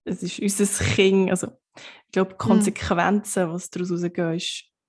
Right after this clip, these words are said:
Speaker 1: massiver bei uns Frauen. Einfach rein, also körperlich und dann auch
Speaker 2: Mhm.
Speaker 1: beruflich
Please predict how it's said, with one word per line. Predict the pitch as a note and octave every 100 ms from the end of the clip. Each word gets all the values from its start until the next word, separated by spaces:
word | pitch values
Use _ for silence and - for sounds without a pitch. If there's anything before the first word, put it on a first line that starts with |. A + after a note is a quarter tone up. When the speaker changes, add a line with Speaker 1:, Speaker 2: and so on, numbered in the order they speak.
| _ _
Speaker 1:
massiver | - E3+ E3+ - - F#3+ G3 - - D#3+
bei | - -
uns | - -
Frauen. | - - - E2+ - - _ _ _ _ _ _ _
Einfach | G3+ -
rein, | E3 D#3+ -
also | - -
körperlich | - G3 G3 F#3 E3 - - - -
und | F3 -
dann | D#3+
auch | -
Speaker 2:
Mhm. | A3+
Speaker 1:
beruflich | G3 G3+ - F3 E3